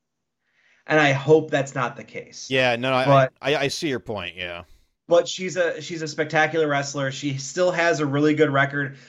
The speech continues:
Speaker 1: and her only losses are to either people she's already beaten before or few and far between. So I, I'm not at that point yet, and it's not time to sound any alarms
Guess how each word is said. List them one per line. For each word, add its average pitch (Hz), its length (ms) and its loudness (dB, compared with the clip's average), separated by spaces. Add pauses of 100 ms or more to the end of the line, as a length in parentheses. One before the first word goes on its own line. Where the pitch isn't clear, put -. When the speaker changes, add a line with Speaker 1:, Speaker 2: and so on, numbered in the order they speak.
(120)
Speaker 1:
and 143 160 0
her 147 180 0
only 160 300 2
losses 143 480 2
are 131 180 2
to 127 160 -8
either 131 280 -2
people 147 320 0
she's 135 220 -4
already 127 300 4
beaten 135 360 -4
before 127 500 2
or 127 260 2
few 131 280 -2
and 117 140 -6
far 113 200 0
between. 110 560 -8 (340)
So 127 380 6
I, 135 200 2
I'm 143 300 0
not 165 380 2
at 151 200 0
that 139 200 -4
point 135 240 -10
yet, 139 200 -2
and 135 80 -10
it's 120 100 -10
not 135 140 -6
time 139 160 -6
to 131 60 -6
sound 131 360 -6
any 127 180 -4
alarms 123 800 0